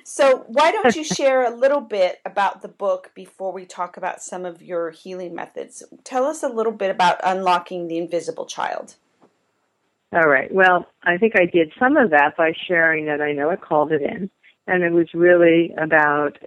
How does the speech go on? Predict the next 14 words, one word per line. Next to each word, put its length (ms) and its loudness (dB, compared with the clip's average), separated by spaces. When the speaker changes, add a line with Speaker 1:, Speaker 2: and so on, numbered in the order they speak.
Speaker 2:
a, 640 2
my 360 6
process, 600 0
my 240 0
healing 400 -4
process. 560 -4
And 220 -6
I 140 -2
really 440 -2
felt 340 2
that 340 2
if 180 -2
I 180 2
could 200 -4